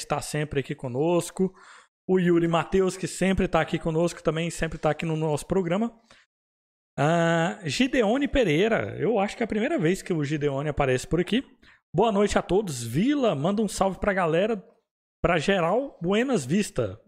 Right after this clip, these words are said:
Acho que é Buena Vista, né, o, o bairro lá. O Rogério Queiroz, que também acho que é a primeira vez que ele tá aqui no, no Bancada ao Vivo. Ah, boa noite, manda um abraço aí, aqui de Goianésia, acompanhando o programa. Um abraço aí pro Rogério e também pro Gedeone, né?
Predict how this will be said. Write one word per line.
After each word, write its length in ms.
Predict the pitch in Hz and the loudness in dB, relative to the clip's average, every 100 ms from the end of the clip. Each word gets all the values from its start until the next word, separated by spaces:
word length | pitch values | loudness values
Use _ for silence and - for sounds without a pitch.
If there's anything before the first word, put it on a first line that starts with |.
| - _ _ - | -20 _ _ -6
Acho 160 | 139 | -2
que 60 | - | 0
é 40 | |
Buena 280 | 151 175 247 | 2 2 2
Vista, 300 | 190 196 147 | 0 -2 -4
né, 100 | 139 | -4
o, 320 | 131 110 110 | -6 -6 -4
o 60 | 120 | 0
bairro 320 | 123 123 117 | 2 2 0
lá. 180 | 110 92 _ _ _ _ _ _ _ _ - | -4 -8 _ _ _ _ _ _ _ _ -2
O 260 | 151 165 156 | 2 4 4
Rogério 360 | 190 175 170 | 2 2 2
Queiroz, 600 | 175 220 208 262 - - _ _ | 2 0 2 0 -4 -12 _ _
que 100 | - | -4
também 300 | 151 143 143 | -2 0 0
acho 180 | 131 131 | -2 -2
que 60 | 135 | -2
é 40 | |
a 20 | |
primeira 320 | 139 165 190 | -2 0 0
vez 180 | 135 160 | 2 0
que 100 | - | 0
ele 120 | 147 | -2
tá 120 | - 139 | 0 -2
aqui 200 | - 143 | -2 -4
no, 240 | 135 113 | -2 -4
no 120 | 123 | -4
Bancada 460 | 120 143 - 120 143 | 0 0 0 0 0
ao 80 | 175 | 2
Vivo. 260 | 190 233 - _ _ _ _ _ _ _ | 0 -2 -8 _ _ _ _ _ _ _
Ah, 300 | 135 160 165 | 0 2 2
boa 220 | 147 226 | 4 4
noite, 280 | 208 220 214 | 4 2 2
manda 220 | 185 220 | 0 2
um 60 | 226 | 2
abraço 400 | 196 208 190 202 | 2 2 2 2
aí, 240 | 180 185 | 2 2
aqui 260 | 139 - 208 | 0 2 0
de 120 | 196 | 2
Goianésia, 680 | 190 214 175 156 190 147 139 | 2 2 0 0 0 2 0
acompanhando 480 | - 165 170 156 175 | 0 0 2 2 0
o 40 | |
programa. 440 | 175 180 151 131 - - - _ 165 | 0 2 2 0 -4 -16 -20 _ 0
Um 100 | 185 | 2
abraço 500 | 151 147 185 170 175 | 4 2 2 2 0
aí 60 | |
pro 140 | 185 156 | 2 2
Rogério 480 | 156 117 143 156 | 2 4 2 2
e 40 | 117 | 0
também 280 | 151 147 180 | -2 -4 -4
pro 160 | 202 | 0
Gedeone, 580 | 190 214 196 156 165 120 | 2 2 2 0 -2 -2
né? 300 | 127 196 | -4 -6